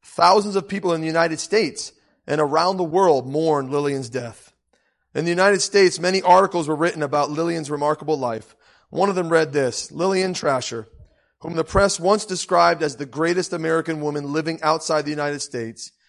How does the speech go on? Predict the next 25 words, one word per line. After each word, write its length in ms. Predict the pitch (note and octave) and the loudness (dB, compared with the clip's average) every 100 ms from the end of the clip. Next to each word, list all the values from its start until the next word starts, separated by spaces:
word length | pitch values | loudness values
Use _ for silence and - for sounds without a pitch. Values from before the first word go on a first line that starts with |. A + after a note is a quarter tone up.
| _ _ | _ _
ranked 360 | B2+ D#3+ F3+ E3+ | 0 2 2 0
high 220 | F3 F3+ | 2 2
among 280 | G3 F#3+ F3+ | 2 0 -2
the 60 | |
missionary 520 | E3 F3 - F3 F3+ F3 | -4 -4 -4 -4 -2 -2
heroines 480 | D3+ C3+ B2+ A#2+ | -4 -4 -6 -10
of 100 | B2+ | -12
her 120 | B2 C#3 | -8 -8
time. 400 | B2 G#2+ G2+ G2+ _ _ _ _ - | -8 -8 -12 -20 _ _ _ _ -4
During 240 | E3 F3+ | 0 2
her 120 | F3 | 0
fifty 580 | D#3+ - G#3+ A#3 - - | -4 -4 -4 -4 -6 -8
years 720 | A3 G#3+ E3 F#3 F#3+ D#3 C#3+ | -4 -4 -4 -4 -2 -2 -2
of 120 | D3+ F#3 | -4 -4
orphanage 540 | D#3+ D3 C#3+ C3+ - | -4 -4 -6 -16 -12
work 260 | A#2+ G#2+ B2+ | -10 -10 -10
in 120 | B2 | -8
Egypt, 440 | A#2+ G2+ G#2 - _ _ _ _ | -8 -10 -16 -18 _ _ _ _
she 240 | - E3 | -8 -8
cared 320 | - E3+ E3 | -6 -2 -2
for 120 | D#3 D3+ | -2 -6
nearly 280 | D3+ D3 | -4 -6
ten 360 | C3+ - E3 F3 | -4 -2 -2 -4
thousand 560 | - D3+ D3+ D#3+ D#3 D#3+ | -6 -4 -2 -4 -6 -12
children, 500 | - A#2+ A2+ A#2 | -8 -8 -8 -14